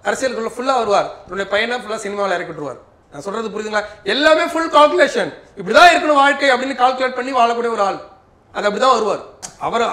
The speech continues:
அவ-, அவ-, சினிமாவில ஃபுல்லா இறக்கி விட்டுருவார். இங்க எதுவுமே வந்து full calculation தான் எல்லாமே. இப்ப அவரு தே-, சஞ்சய் ரெடியா இருக்காரு, சஞ்சய் ஃபுல்லா இறக்கி விட்டு "நீ சினிமாவுக்கு போ, நான் அரசியலுக்கு போறேன்",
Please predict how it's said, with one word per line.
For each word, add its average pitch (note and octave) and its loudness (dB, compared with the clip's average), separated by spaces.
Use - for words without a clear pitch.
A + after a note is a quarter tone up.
அவ-, G3+ 0
அவ-, F#3 -2
சினிமாவில D#4 4
ஃபுல்லா D4+ 4
இறக்கி C4 -2
விட்டுருவார். G#3+ -4
இங்க F3+ -8
எதுவுமே C4 0
வந்து B3+ 0
full D4+ -2
calculation B3+ 0
தான் G#3+ -2
எல்லாமே. F#3+ -4
இப்ப E3 -8
அவரு G#3+ 2
தே-, F#3+ 0
சஞ்சய் B3+ 0
ரெடியா B3+ 4
இருக்காரு, F#3 0
சஞ்சய் C4+ 0
ஃபுல்லா C4 -2
இறக்கி A#3+ -2
விட்டு A#3+ -8
"நீ A#3+ -2
சினிமாவுக்கு A#3+ -4
போ, G#3+ 0
நான் A3 2
அரசியலுக்கு G#3+ -2
போறேன்", G#3 -2